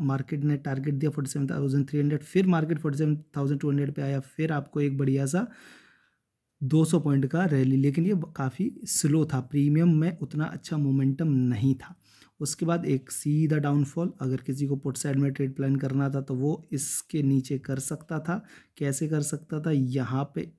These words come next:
यहाँ पे हो सकता था प्लान। ये कैंडल की क्लोजिंग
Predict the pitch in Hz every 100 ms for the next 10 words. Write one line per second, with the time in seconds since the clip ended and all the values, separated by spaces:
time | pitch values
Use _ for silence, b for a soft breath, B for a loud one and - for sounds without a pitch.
0 | - 147 139 131 139 139 123 127 - 143
1 | - - - - - b b _ 143 147
2 | 143 139 135 139 143 135 135 135 131 156